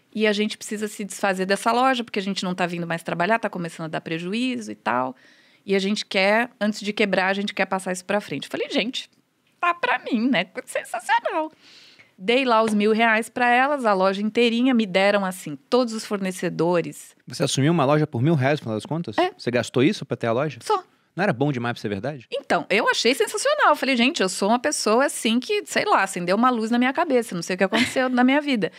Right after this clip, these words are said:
Speaker 1: Mas eu achei sensacional, porque tinha tudo ali dentro. Tá, tava todo o mobiliário, a loja era muito bonita. Era uma loja grande, né? Relativamente grande. Num shopping.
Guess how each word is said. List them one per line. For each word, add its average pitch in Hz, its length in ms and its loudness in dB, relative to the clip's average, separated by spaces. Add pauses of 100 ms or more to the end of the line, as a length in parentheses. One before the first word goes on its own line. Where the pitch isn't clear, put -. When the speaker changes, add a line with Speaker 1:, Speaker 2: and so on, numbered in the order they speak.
(260)
Speaker 1:
Mas 202 200 0
eu 202 60 6
achei 214 200 2
sensacional, 226 720 2
porque 185 320 0
tinha 202 300 -2
tudo 330 340 2
ali 180 160 2
dentro. 139 400 -4
Tá, 147 140 -2
tava 165 300 -4
todo 226 220 2
o 240 40 4
mobiliário, 190 580 2
a 180 40 2
loja 160 240 0
era 170 100 0
muito 190 380 0
bonita. 180 520 -6 (380)
Era 175 160 -2
uma 175 120 2
loja 160 460 2 (320)
grande, 180 600 0 (120)
né? 165 240 0
Relativamente 156 720 0
grande. 185 480 -2 (800)
Num 202 180 2
shopping. 180 520 2